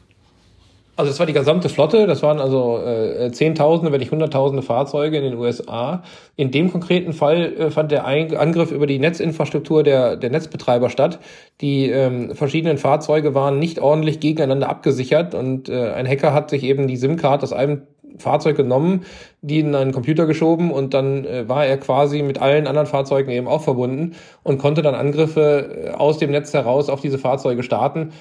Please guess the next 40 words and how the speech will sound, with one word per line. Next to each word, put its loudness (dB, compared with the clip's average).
Ähm, 0
und -4
das -6
sind 0
dann 2
eigentlich 0
in -2
dem 0
Augenblick, -2
wo 0
man 2
diese 0
Hürde 2
übernommen 0
hat, -4
äh, -4
oder 0
genommen 0
hat, 0
klassische 0
I-T-Angriffe, 0
wie 0
sie 2
auch -2
in, -2
in -6
Computernetzen 0
stattfinden, -2
nur 2
dass 2
hier 2
am -2
anderen 0
Ende 0
eben, -2
äh, 2
mobile -2
Fahrzeuge 2
dann -4
stehen. -8